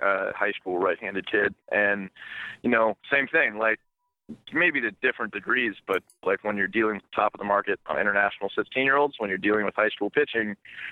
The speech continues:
um, and as you know, the Blue Jays have demonstrated an affinity for high school pitching, uh, you know, for, uh, some time, I would say, it's safe to say. Um, he's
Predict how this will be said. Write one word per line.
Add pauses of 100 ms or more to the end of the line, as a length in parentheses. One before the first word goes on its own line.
(200)
um, (520)
and
as
you
know,
the
Blue
Jays
have
demonstrated
an
affinity
for
high
school
pitching, (200)
uh,
you
know,
for,
uh, (200)
some
time,
I
would (100)
say,
it's
safe
to
say.
Um,
he's